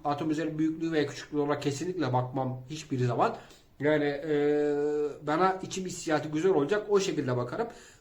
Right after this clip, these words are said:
Onun yüzünden ben, e, bunun yerine Plus versiyon iki veya Ragnar'ı tavsiye ederim sizlere kullanmanızı kendim için de. Ya illa ki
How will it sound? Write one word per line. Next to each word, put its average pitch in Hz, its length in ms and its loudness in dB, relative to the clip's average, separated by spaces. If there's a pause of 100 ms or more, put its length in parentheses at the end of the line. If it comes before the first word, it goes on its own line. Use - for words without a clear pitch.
Onun 233 180 8
yüzünden 208 400 -2
ben, 208 220 2 (240)
e, 175 540 2
bunun 240 220 0
yerine 196 400 2
Plus 196 320 0
versiyon 180 360 2
iki 208 220 -6
veya 185 280 4
Ragnar'ı 185 540 4 (120)
tavsiye 156 520 2
ederim 185 280 4
sizlere 151 560 -4
kullanmanızı 156 560 -2
kendim 151 420 -4 (160)
için 127 280 -4
de. 104 120 -10 (420)
Ya 156 280 0
illa 185 380 4
ki 156 360 4